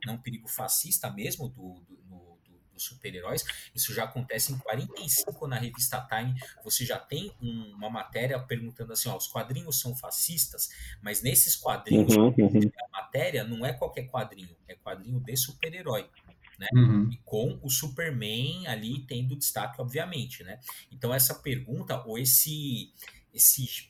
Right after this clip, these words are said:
Speaker 1: né, essa, essa desconfiança em relação aos super-heróis, isso já vem desde quarenta e cinco, vira e mexe, isso é atualizado, não é à toa que isso aparece como um problema na década de setenta, porque era o governo americano que tava sendo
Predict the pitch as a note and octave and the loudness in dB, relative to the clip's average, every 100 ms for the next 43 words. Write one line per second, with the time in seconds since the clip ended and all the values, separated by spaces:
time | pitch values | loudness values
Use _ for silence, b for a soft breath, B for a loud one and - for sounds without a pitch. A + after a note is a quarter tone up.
0 | - B2 C3+ - - - B2 B2 A#2 - | -6 -2 0 0 2 2 2 2 0 -2
1 | - - B2 - C3 C3 - A#2 A3+ A#3 | -2 -4 -4 -4 -4 -4 -4 -4 -2 -2
2 | C#3+ B2+ A#2+ A2 A2+ - - G#2 C3+ - | 0 0 0 -4 -6 -6 -8 -8 -6 -4
3 | B2+ A#2+ B2+ B2 C3+ - - C#3 C3 B2+ | -2 -2 -2 -4 -6 -8 -8 -10 -10 -6
4 | - B2+ B2+ - b b - B2 F#3 C4 | -6 -6 -8 -12 b b -6 -4 -2 -4
5 | B2+ A2 C#3 F#3 - A#2+ A#2 - B2 G#2+ | -4 -2 -2 -2 -6 -6 -2 -2 -2 -4
6 | A#2 - G#2+ G2 G#2 A#2 E3 F#3 B B | -4 -6 -8 -8 -4 -2 -2 -8 B B
7 | C3 D#3 D#3 B2+ F3+ G#3 - D#3 C3+ B2 | 2 2 0 -4 -6 -2 -2 -2 -2 -2
8 | C3+ - B2+ - C3+ C3+ - G#2+ A2+ E3 | 2 2 2 -2 -4 -4 -6 -6 -4 -6
9 | E3 C#3 A#2+ B2 B2 - - - C3 D3+ | -6 -6 -6 -6 -8 -6 -8 -6 -6 -6
10 | A2 - - A2 A2 - G#2+ A#2+ A#2+ A#2 | -10 -12 -6 -4 -4 -6 -6 -6 -4 -8
11 | - - A#2 - A#2 A2+ - A#2 A2+ A#2 | -8 -8 -8 -4 -4 0 0 0 -4 -8